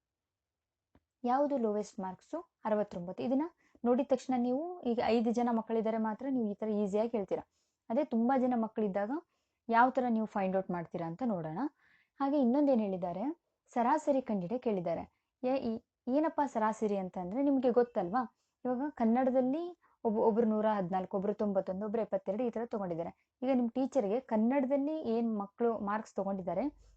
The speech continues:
ಇದ್ರ ಸರಾಸರಿ ಬೇಕಾಗಿದೆ. ಅಂದ್ರೆ ಇವಾಗ ನಿಮ್ ಸರ್ ಬಂದು ಹೇಳ್ತಾರೆ, "ಎವರೇಜ್ ಎಷ್ಟಿದೆ, ಎಷ್ಟು ತಗೊಂಡಿದ್ದಾರೆ?" ಅಂತ. ಅವಾಗ ನಿಮ್ ಟೀಚರ್ ಏನ್ ಮಾಡ್ತಾರೆ, ಈ ಎಷ್ಟು ಮಾರ್ಕ್ಸ್‌ಗಳನ್ನ ತಗ-, ತಗೊಂಡಿದ್ದೀರಾ ಕನ್ನಡದಲ್ಲಿ, ಇದನ್ನ divided by ಎಷ್ಟು ಜನ ಮಕ್ಕಳಿದ್ದೀರಾ,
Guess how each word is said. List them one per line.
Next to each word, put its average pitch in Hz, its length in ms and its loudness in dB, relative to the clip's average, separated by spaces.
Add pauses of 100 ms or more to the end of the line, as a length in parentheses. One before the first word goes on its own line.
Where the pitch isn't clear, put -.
(100)
ಇದ್ರ 277 120 0
ಸರಾಸರಿ 226 560 0
ಬೇಕಾಗಿದೆ. 190 520 0 (460)
ಅಂದ್ರೆ 233 180 2
ಇವಾಗ 208 220 0
ನಿಮ್ 240 160 0
ಸರ್ 254 240 0
ಬಂದು 208 260 0
ಹೇಳ್ತಾರೆ, 220 540 -4 (240)
"ಎವರೇಜ್ 233 360 8
ಎಷ್ಟಿದೆ, 202 520 2
ಎಷ್ಟು 233 220 -2
ತಗೊಂಡಿದ್ದಾರೆ?" 180 520 2
ಅಂತ. 165 180 -6 (220)
ಅವಾಗ 202 140 -4
ನಿಮ್ 208 140 -2
ಟೀಚರ್ 226 340 -2
ಏನ್ 196 140 -2
ಮಾಡ್ತಾರೆ, 180 500 -6 (440)
ಈ 226 260 2 (260)
ಎಷ್ಟು 269 380 -2
ಮಾರ್ಕ್ಸ್‌ಗಳನ್ನ 220 540 0
ತಗ-, 202 280 0
ತಗೊಂಡಿದ್ದೀರಾ 190 560 0
ಕನ್ನಡದಲ್ಲಿ, 180 720 -2
ಇದನ್ನ 196 240 -2 (520)
divided 208 420 4
by 262 180 0
ಎಷ್ಟು 233 260 -2
ಜನ 226 100 0
ಮಕ್ಕಳಿದ್ದೀರಾ, 180 680 0